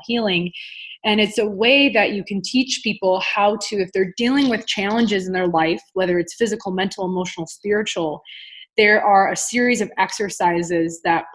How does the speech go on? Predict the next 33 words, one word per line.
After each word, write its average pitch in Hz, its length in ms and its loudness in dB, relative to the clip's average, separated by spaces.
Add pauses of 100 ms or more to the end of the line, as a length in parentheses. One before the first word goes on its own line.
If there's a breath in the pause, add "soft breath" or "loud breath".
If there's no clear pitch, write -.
partner 233 400 2
with 180 260 0
different 185 280 -6
states 175 260 -4
of 170 140 -8
consciousness, - 920 -8 (480 loud breath)
anywhere 220 600 4
from 190 320 -2 (360)
I'm 175 140 -4
suffering, 208 760 0
I'm 180 200 -4
grieving 196 340 0
the 175 80 0
loss 175 340 4
of 170 80 -6
a 165 40 0
loved 180 320 2
one, 190 340 -2
or 165 260 -4
right 165 160 -6
now 185 280 0
a - 40 0
lot 170 180 2
of 170 100 -4
us 180 160 -10
are 165 100 -2
grieving, 175 480 0
right, 170 180 -2
the 160 100 -2
loss 165 300 2
of 160 100 -6
our 156 100 -6
structure, 208 600 -6